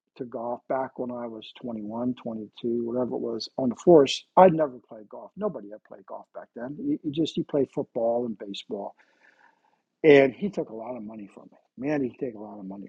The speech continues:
from me. But when I sold my company, um,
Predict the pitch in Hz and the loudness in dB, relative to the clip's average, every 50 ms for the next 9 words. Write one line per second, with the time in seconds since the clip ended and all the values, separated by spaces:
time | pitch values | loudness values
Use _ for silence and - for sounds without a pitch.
0 | - - - - - - _ _ _ _ _ _ _ _ _ _ _ _ _ _ | -18 -18 -18 -18 -18 -20 _ _ _ _ _ _ _ _ _ _ _ _ _ _
1 | _ - - - - - 123 120 - - 147 139 139 135 131 127 127 123 - - | _ -20 -20 -12 -6 -4 -4 -2 -2 0 2 4 4 4 4 2 -2 -4 -8 -10
2 | - 135 135 147 156 160 165 151 151 - _ _ _ _ _ _ _ _ _ _ | -10 -8 -6 -2 0 0 0 0 -2 -6 _ _ _ _ _ _ _ _ _ _
3 | _ _ _ _ _ _ _ _ _ _ _ _ _ _ _ _ _ _ _ _ | _ _ _ _ _ _ _ _ _ _ _ _ _ _ _ _ _ _ _ _
4 | _ _ _ _ _ _ _ _ _ - - - - - 170 175 196 208 208 180 | _ _ _ _ _ _ _ _ _ -16 -12 -6 0 2 4 6 6 4 2 0
5 | 160 147 131 127 - - - 165 170 - - - - - - - - _ _ _ | -6 -16 -18 -20 -20 -20 -20 -20 -20 -20 -20 -20 -20 -20 -20 -20 -20 _ _ _
6 | _ _ _ _ _ _ _ _ _ _ _ _ _ _ _ _ _ - - - | _ _ _ _ _ _ _ _ _ _ _ _ _ _ _ _ _ -20 -20 -20
7 | 64 62 62 60 - - | -20 -20 -20 -20 -20 -20